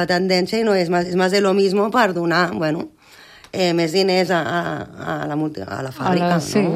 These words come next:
Speaker 2: a les multinacionals.
Speaker 1: Correcte.
Speaker 2: Tu creus que els influencers han substituït els dissenyadors com a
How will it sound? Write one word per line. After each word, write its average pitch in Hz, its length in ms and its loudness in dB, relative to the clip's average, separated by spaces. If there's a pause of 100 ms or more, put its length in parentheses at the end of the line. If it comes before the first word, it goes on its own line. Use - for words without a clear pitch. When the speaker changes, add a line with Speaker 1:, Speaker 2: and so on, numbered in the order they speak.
Speaker 2:
a 180 60 -4
les 175 140 -2
multinacionals. 165 920 -2
Speaker 1:
Correcte. 151 500 -4 (120)
Speaker 2:
Tu 233 120 2
creus 190 240 2
que 254 100 -2
els 233 120 -2
influencers 202 580 0
han 196 160 0
substituït 185 560 -2
els 175 120 0
dissenyadors 170 640 0
com 170 240 -4
a 160 260 -2